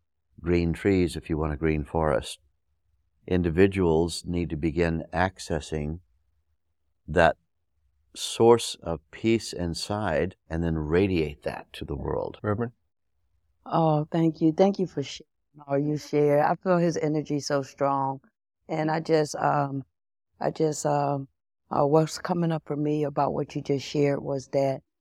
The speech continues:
Speaker 3: I absolutely got into that spiritual awakening myself. You know, I was incarcerated, I was abused as a child, and all of that was just happening. And it's just something about right now where I'm at is that I know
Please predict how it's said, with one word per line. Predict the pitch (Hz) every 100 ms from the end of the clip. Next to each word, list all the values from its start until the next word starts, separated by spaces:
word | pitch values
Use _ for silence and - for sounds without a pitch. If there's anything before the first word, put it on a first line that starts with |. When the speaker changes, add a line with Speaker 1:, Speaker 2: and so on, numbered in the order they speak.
| -
Speaker 3:
I | 160 160 -
absolutely | 160 156 - 143 147 147 117 147 143
got | 151 147 -
into | 143 - 143 139 131 _ _ _
that | - 147
spiritual | - - 147 139 151 135
awakening | 135 139 - 139 131
myself. | 127 127 - 147 127 123 117 _ _ _ _ _
You | 139 139
know, | 139 135
I | -
was | 139 131
incarcerated, | 123 156 156 156 160 147 147 147 151 151 -
I | 143
was | 131 127
abused | 120 139 156 165 165
as | 165 165
a |
child, | 151 156 151 147 147 151
and | 147 143
all | 156 165
of | 160
that | 151 151
was | 147 139
just | 151 139
happening. | 143 156 151 - 139 131 127 _ _ -
And | - 156 151 -
it's | - 160
just | - 180 -
something | 180 180
about | 185 156 160 147 -
right | 147 160 151
now | 151 160 175 170 156
where | 143 147
I'm | 139 139
at | 143 139 -
is | 143 135 -
that | 135 -
I | 147 160 156
know | 156 156 143